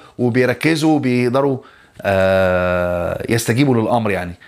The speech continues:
في بعض لسه ما استجابش أو مش واخد باله أو يعني كده، لكن إن شاء الله وراهم. آه،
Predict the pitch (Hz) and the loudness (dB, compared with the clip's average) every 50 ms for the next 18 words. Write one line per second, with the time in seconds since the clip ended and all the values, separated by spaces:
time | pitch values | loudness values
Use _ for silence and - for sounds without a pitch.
0 | - - - - - - - 220 247 254 226 185 214 214 190 180 196 214 214 - | -20 -20 -20 -20 -18 -2 2 4 4 4 4 4 2 2 2 0 0 0 -2 -4
1 | 165 156 - 151 135 151 196 185 - - 143 143 147 147 147 143 143 143 135 131 | -8 -4 -2 0 0 0 0 0 -2 -2 0 0 2 2 2 2 2 0 0 0
2 | - 170 151 156 139 127 139 151 165 165 160 151 151 131 123 127 127 127 127 127 | -2 -2 -2 -2 -2 0 2 2 2 2 2 2 2 2 0 0 0 0 -2 -2
3 | 123 123 120 120 120 117 120 117 113 113 117 117 113 113 - 143 156 180 175 160 | -2 -2 -2 0 0 0 0 0 0 -2 -4 -6 -6 -2 0 0 2 2 0 -2
4 | - - - - - _ _ _ _ - - - - 113 - 120 117 117 113 143 | -4 -16 -20 -20 -20 _ _ _ _ -8 -8 -4 -6 -2 -2 0 0 0 2 2
5 | 143 143 135 135 131 131 131 - - - _ _ _ _ _ _ - - 104 110 | 2 2 2 0 0 0 -2 -6 -14 -20 _ _ _ _ _ _ -4 -2 -2 0
6 | 113 107 98 92 98 117 _ _ - - - _ - - - - - - - - | 0 -2 -4 -8 -16 -20 _ _ -20 -20 -20 _ -20 -20 -20 -20 -18 -16 -16 -14
7 | - - - - - - 104 110 113 110 113 113 113 113 110 110 107 107 110 107 | -14 -16 -14 -8 -2 0 2 2 4 2 2 2 2 2 2 4 4 4 4 4
8 | 107 107 107 107 107 107 107 101 98 101 98 | 4 4 4 4 4 4 4 4 2 2 0